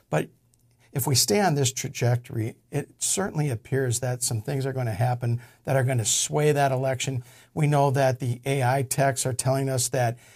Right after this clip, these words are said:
A I is actually going to have a huge influence on the upcoming election and could sway it one way or the other. We saw last week that,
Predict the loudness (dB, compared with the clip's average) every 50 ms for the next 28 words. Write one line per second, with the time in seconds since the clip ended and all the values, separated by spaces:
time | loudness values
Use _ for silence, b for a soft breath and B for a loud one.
0 | B B -2 0 2 4 4 4 4 4 4 2 0 -4 -6 -8 _ -4 -2 -2
1 | -2 -4 -4 -4 -6 -4 -4 -6 -4 -4 0 2 2 2 2 0 -2 -4 -8 -14
2 | -10 -6 -4 -4 -2 -2 -2 -2 -2 -2 -2 -2 -4 -4 -6 -8 -6 -6 -4 -4
3 | -4 -2 -2 -4 -4 -6 -6 -6 -4 -4 -2 -4 -4 -4 -4 -2 -2 -2 -2 -4
4 | -4 -6 -6 -6 -6 -6 -8 -8 B B B B B B -4 -4 -4 -4 -2 -2
5 | -2 0 0 0 -2 0 -2 -2 -2 -2 -2 -4 -6 _ -8 -6 -4 -4 -4 -4
6 | -4 -2 -2 -2 -2 -2 -2 -2 -2 -2 -4 -6 -8 b b b b b b b
7 | b b 0 2 2 4 4 6 6 6 6 6 6 6 6 6 6 6 6 4
8 | 2 0 0 -2 -2 -2 -2 -4 -4 -2 0 2 2 2 0 0 -4 b